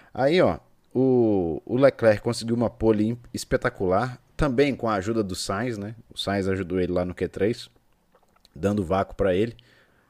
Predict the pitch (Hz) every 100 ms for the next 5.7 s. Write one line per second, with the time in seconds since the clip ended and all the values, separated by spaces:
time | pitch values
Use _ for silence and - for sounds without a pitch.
0 | _ - 90 90 92 92 110 - 104 107
1 | 98 104 - 139 123 92 101 - 104 92
2 | 95 92 - 98 110 - 113 - - 110
3 | 120 - 113 95 92 90 95 113 117 -
4 | - 107 - 98 - - - 101 101 -
5 | 82 90 107 104 98 110 123